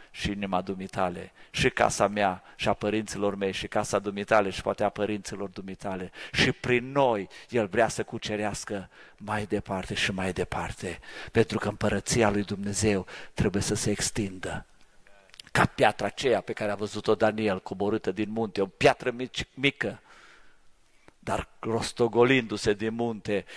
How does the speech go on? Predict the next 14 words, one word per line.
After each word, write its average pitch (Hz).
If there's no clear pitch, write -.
a 113
lovit 113
împărățiile 113
care 107
au 104
fost 117
înainte 110
de 113
aur, 120
de 113
aramă, 117
de 120
fier, 127
de 117